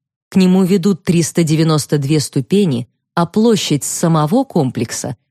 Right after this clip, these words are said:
достигает более тридцати миллионов квадратных метров. Он занимает значительную часть горы пурпурного золота. Чтобы освободить для мавзолея место, городские власти сносили деревни.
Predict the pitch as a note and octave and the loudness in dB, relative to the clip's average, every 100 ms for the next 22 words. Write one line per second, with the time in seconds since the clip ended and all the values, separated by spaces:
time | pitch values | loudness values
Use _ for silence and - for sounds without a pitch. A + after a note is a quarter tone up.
0 | - D#3 E3+ - E3 G3 G#3+ F3+ D#3+ G#3 | -2 0 0 -2 -2 0 2 2 2 2
1 | G3 F3+ F#3 F3 - F3+ - A3+ A3+ G3 | 2 0 0 -2 -2 -4 -2 0 2 2
2 | E3 C#3+ D#3 G#3+ C3 - - B2+ C3+ C3 | 2 2 2 0 -2 -4 -6 -4 -2 -2
3 | - E3 - F3+ A2 - G#2+ _ _ _ | -2 -6 -2 -2 -2 -8 -12 _ _ _
4 | _ - E3+ E3 E3 D3+ E3+ F3+ D3 D#3+ | _ -2 0 2 2 2 2 0 0 -2
5 | D3+ G3 G3+ F#3+ F#3 F3+ - G3+ C#3 - | 0 -2 0 0 2 0 0 0 0 -2
6 | C#3+ C#3 - C3+ - B2 C3 C3 D3+ C#3 | -2 -2 -2 -6 -4 -4 -2 -2 -4 -4
7 | F#2+ - _ _ _ _ _ _ _ - | -6 -8 _ _ _ _ _ _ _ -16
8 | - G#3 E3+ E3 E3+ D#3 E3+ E3+ C#3+ C#3 | -2 2 2 0 0 0 0 0 -2 0
9 | C#3+ C3+ D3+ D3+ C3+ C3+ E3 A3 - B2 | 0 -2 -2 0 0 0 0 -2 -4 -10
10 | - _ - D#3 E3 - - F3 C#3+ C#3 | -10 _ -4 -2 0 -2 -2 -2 0 -2
11 | D3+ - E3 D#3+ D3+ - F3 E3+ D3+ F#3 | -2 -2 -4 -2 -2 0 0 0 0 2
12 | F3+ B2 - - | 2 0 -8 -16